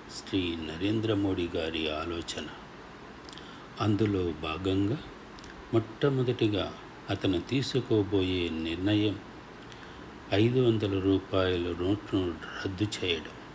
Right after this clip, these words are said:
మునుపటిలాగా అంటే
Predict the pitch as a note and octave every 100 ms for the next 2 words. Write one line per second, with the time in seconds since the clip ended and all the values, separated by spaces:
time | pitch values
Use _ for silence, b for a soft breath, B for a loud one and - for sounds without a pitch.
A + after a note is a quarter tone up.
0 | - - - - - - - - - -
1 | - A2+ G2 G2 F#2 G2 F#2+ F#2+ F#2 A#2+
2 | - - - - - F#2+ F#2 F2+ E2+